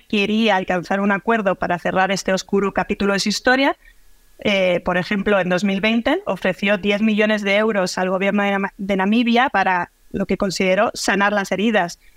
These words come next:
Pero Namibia, mm, vio esto como un insulto de reparación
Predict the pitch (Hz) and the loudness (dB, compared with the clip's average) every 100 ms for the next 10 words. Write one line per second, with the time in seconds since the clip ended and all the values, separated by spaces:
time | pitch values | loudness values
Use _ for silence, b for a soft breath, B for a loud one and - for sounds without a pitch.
0 | b _ 202 202 240 190 202 214 226 233 | b _ -4 -2 0 0 2 2 2 2
1 | 240 - - 202 190 185 180 180 175 202 | 0 -6 -2 0 2 0 -2 -4 0 2
2 | 208 208 240 214 190 196 208 - 226 226 | 2 2 -2 -2 -2 0 0 -2 -2 0
3 | 202 196 202 214 208 240 233 330 | 2 2 0 0 -2 -2 -2 -4